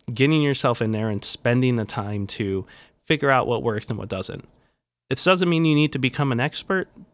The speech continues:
but, you know, you can get a pretty good amount of value for not a ton of time invested. You know, especially helpful if you're doing more than just throwing your site up to, say, have a presence, which is fine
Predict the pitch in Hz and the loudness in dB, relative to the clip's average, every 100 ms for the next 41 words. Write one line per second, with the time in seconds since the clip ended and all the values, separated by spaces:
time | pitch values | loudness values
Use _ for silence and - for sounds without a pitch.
0 | _ - 147 147 - - 143 123 127 147 | _ 0 2 2 0 -4 -2 0 0 0
1 | 170 170 185 196 - - 120 - 190 175 | 0 0 2 0 -2 -8 -8 -4 -4 -2
2 | 170 160 151 - 135 123 123 117 107 131 | 2 2 2 0 0 2 2 0 0 -2
3 | 160 156 117 117 - _ _ - 117 117 | 0 0 0 -2 -6 _ _ -4 0 2
4 | 143 - 117 - 127 110 - 110 101 92 | 0 -2 -6 -6 -4 -4 -4 -6 -6 -10
5 | _ _ _ _ _ 107 - 92 - - | _ _ _ _ _ -6 -4 -4 -6 -8
6 | - _ _ _ _ _ _ _ 110 110 | -16 _ _ _ _ _ _ _ -2 -2
7 | - - 185 170 143 131 117 127 117 107 | 0 0 0 2 2 0 0 0 0 0
8 | 107 98 110 _ _ _ _ _ - 139 | -4 -6 -8 _ _ _ _ _ 0 2
9 | 151 143 127 120 123 117 107 104 104 - | 4 4 2 4 2 2 0 0 -2 -4
10 | - _ - 147 143 131 - 123 117 113 | -12 _ 0 2 2 0 0 0 0 -2
11 | - 117 104 117 107 131 127 120 - 104 | -4 -6 -4 -4 -2 -2 -2 -4 -6 -6
12 | 113 113 - - 175 175 202 - 120 117 | -6 -6 -8 -10 -8 -4 -2 -2 -2 -2